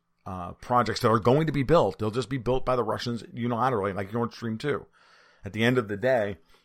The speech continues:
you know, Poland put the kibosh on a joint venture between the five major European, uh, oil companies and Gazprom to form a joint venture to build the pipeline.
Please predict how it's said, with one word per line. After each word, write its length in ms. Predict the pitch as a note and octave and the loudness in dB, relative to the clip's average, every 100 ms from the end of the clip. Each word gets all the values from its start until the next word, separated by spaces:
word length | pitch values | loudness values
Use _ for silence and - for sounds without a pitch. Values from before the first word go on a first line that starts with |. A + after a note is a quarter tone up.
| _ - | _ -8
you 140 | G2 | -4
know, 140 | F#2+ | -4
Poland 460 | G#2 - A2+ A#2 A2 | -2 0 2 2 2
put 120 | G#2+ | 0
the 80 | G2 | 0
kibosh 400 | G2+ G#2 A2+ - | -2 0 0 -2
on 360 | - G2+ G2+ G2 | -4 -2 -2 -4
a 60 | A2 | -8
joint 260 | G#2 A2 | -6 -4
venture 380 | G#2+ B2+ - F#2+ | -2 -4 -4 -6
between 380 | F2+ F#2+ G#2 G2+ | -6 -6 -4 -4
the 80 | F#2+ | -4
five 340 | F#2+ G2 F#2+ | -2 -2 -2
major 400 | F#2+ G2 F#2 F2+ - _ _ | -2 -2 -2 -6 -8 _ _
European, 600 | - G#2+ G2+ A2 B2 A#2 G#2 _ _ _ _ _ - | -2 0 0 0 -2 -4 -10 _ _ _ _ _ -12
uh, 520 | F2+ F2+ - - - F3+ - | -8 -8 -10 -12 -16 -20 -4
oil 200 | A#2 F#2 | 0 0
companies 400 | F#2+ F2+ F#2+ F#2+ | -2 -4 -4 -6
and 220 | A#2 G#2+ | -4 0
Gazprom 540 | G2 G#2+ C3+ - D#2+ F2+ | 2 2 0 -4 -10 -8
to 60 | |
form 160 | - F#2 | -6 -6
a 60 | |
joint 260 | E2+ A2+ A#2+ | -2 -2 0
venture 320 | A#2 C3+ G2 | -2 -2 -6
to 80 | F2+ | -6
build 220 | F#2 E2+ | -6 -6
the 80 | F2 | -10
pipeline. 500 | - E2+ D2 C#2 | -12 -12 -12 -14